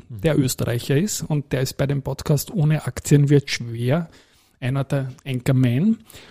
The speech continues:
Speaker 2: Und der hat einen Artikel, Spoiler oder nicht Spoiler, geschrieben, ein Intro für einen Artikel, den ich überhaupt nicht verstanden habe zum österreichischen Markt. Und das heißt so:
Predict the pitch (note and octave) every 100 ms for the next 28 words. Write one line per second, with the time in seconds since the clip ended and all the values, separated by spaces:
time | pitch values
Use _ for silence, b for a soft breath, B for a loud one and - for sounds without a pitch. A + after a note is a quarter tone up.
0 | B B B B - E3 - B2 B2+ G#3
1 | - - - - D#3 D#3 D3+ D3+ D3 C3
2 | - _ _ _ _ _ _ D#3 - F#3+
3 | - E3 D3+ C3 B B _ _ _ _
4 | - - A#2 B2+ D3+ D#3+ D#3 D#3+ C#3+ C3
5 | C3 E3 - - - A#2+ C3 C#3 C#3 C#3+
6 | D3 D3 C3 G#3+ - D#3 C#3+ C#3+ D3 C#3+
7 | - C3+ D3+ C#3 C3+ C#3+ B2+ C3 - C#3+
8 | - - - A2 A#2 B2+ C3 - C#3 B2+
9 | A#2+ C3 C3 C#3 C#3+ B2 B2 D3 D3+ -
10 | C#3 B2 B2 - A2 D#3